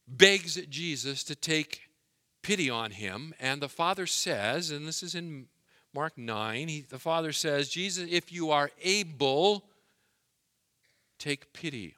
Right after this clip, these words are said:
on us." "But if you can do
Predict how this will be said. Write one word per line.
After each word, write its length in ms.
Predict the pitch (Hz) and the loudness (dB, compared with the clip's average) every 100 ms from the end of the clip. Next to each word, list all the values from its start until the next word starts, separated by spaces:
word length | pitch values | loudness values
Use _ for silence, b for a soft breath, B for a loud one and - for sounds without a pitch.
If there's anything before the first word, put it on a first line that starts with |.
| - | -18
on 160 | 87 85 - | -18 -16 -14
us." 500 | - - - - - - _ _ _ _ _ _ _ _ _ _ _ _ _ _ _ _ _ _ _ _ _ _ B - | -6 -4 -2 -4 -6 -12 _ _ _ _ _ _ _ _ _ _ _ _ _ _ _ _ _ _ _ _ _ _ B 6
"But 140 | 185 | 6
if 240 | 262 - | 6 4
you 100 | 311 | 2
can 320 | 311 247 247 220 | 4 4 4 4
do 360 | 190 285 277 | 0 2 2